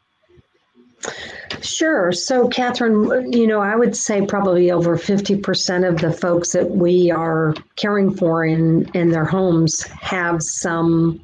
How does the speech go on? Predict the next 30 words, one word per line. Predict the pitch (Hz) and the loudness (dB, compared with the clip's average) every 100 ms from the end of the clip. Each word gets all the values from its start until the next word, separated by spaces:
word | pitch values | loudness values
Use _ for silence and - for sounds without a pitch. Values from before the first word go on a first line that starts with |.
| - | -6
form | 165 151 165 | -2 0 0
of | 151 151 156 - - | 2 -2 -4 -12 -12
dementia, | - 160 160 160 - - - - - | -2 0 0 -2 -2 -4 -6 -14 -8
Alzheimer's | 185 170 165 190 170 165 160 | -4 -2 -2 -2 0 0 -2
being | - 170 165 | 0 2 4
the | 165 | 4
most | 165 160 165 - - | 4 2 0 -4 -6
common | 175 151 143 233 - _ _ | -2 0 0 -4 -10 _ _
type | - 151 151 | -8 -6 -4
of | 202 - _ _ | -4 -6 _ _
dementia. | - 151 147 - - - - - - - - - | -2 0 0 -2 -4 -6 -10 -12 -8 -8 -10 -12
Um, | - 196 175 170 165 370 | -6 -4 -2 0 2 2
we | 254 220 | 2 2
have | 202 202 | 2 0
our | 202 196 | 0 0
own, | 196 208 208 202 202 202 _ - | 2 2 4 4 2 -2 _ -8
uh, | 185 156 | -4 -2
specialized | 151 - 220 220 208 202 196 185 - - - | -2 -4 -4 0 2 2 2 0 -2 -8 -2
Alzheimer's | 190 196 196 190 185 | -2 0 0 0 -2
training. | - - 208 190 208 240 269 320 320 - - - - | -8 -4 0 2 4 4 4 2 0 -12 -18 -16 -6
Um, | 180 165 160 | -4 0 0
it | |
was | - 165 | 0 -2
developed | 160 180 180 190 - - | 0 0 0 -2 -4 -6
by | 180 170 165 160 160 160 | -2 0 0 2 2 0
experts | - 202 - 202 202 | -2 -6 -2 -2 0
in | 208 180 | 2 2
the | 175 | 2
field, | 175 190 190 190 | 0 0 2 0
a, | 175 | 0